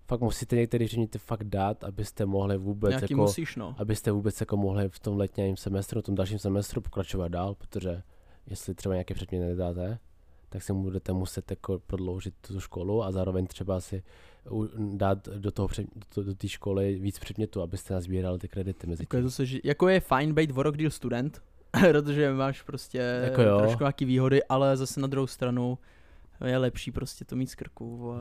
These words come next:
Speaker 1: No, no, no. A právě
Speaker 2: a
Speaker 1: ty
Speaker 2: víš,
Speaker 1: si
Speaker 2: a pak t-, máš zbytečně moc předmětů a je to složitý. Fakt je lepší ty předměty, které ti pokračují, prostě udělat. Zbytek se vždycky nějak jako zvládne.
Speaker 1: No a tak hlavně ty si taky, ty si, jak jsi říkal, že si dal tu hlavní, že jo,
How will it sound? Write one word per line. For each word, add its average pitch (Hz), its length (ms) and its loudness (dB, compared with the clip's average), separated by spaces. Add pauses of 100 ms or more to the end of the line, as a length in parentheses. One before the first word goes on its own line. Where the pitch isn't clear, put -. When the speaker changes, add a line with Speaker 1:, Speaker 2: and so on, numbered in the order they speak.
Speaker 1:
No, 101 140 -2
no, 90 120 -2
no. 92 280 -6
A 107 100 -6
právě 113 240 8
Speaker 2:
a 107 40 8
Speaker 1:
ty 123 100 -2
Speaker 2:
víš, 127 220 4
Speaker 1:
si 117 60 2
Speaker 2:
a 143 80 4
pak - 180 0
t-, - 140 -6
máš 147 220 2
zbytečně 139 440 0
moc 160 280 0
předmětů 127 920 0
a 127 340 -2 (180)
je 127 100 -8
to 151 140 -2
složitý. 127 480 -4
Fakt 151 260 0
je 156 60 0
lepší 143 500 -2 (460)
ty 147 100 0
předměty, 131 440 0
které 131 220 -4
ti 135 80 -2
pokračují, 127 460 0
prostě 127 240 -4
udělat. 117 460 -2 (560)
Zbytek 131 300 -6
se - 120 -8
vždycky 117 260 -10
nějak 123 180 -6
jako 123 160 -12
zvládne. 127 400 -10 (240)
Speaker 1:
No 104 240 0
a 107 80 2
tak 113 160 -2
hlavně 117 240 2
ty 107 120 -10
si - 100 -10
taky, 120 280 -4
ty 107 340 -12
si, - 120 -2
jak 120 140 -2
jsi 123 140 -6
říkal, 110 300 -6
že 113 100 -4
si - 120 -6
dal 107 120 0
tu 113 140 -4
hlavní, 104 400 -2
že 107 120 -6
jo, 104 300 -4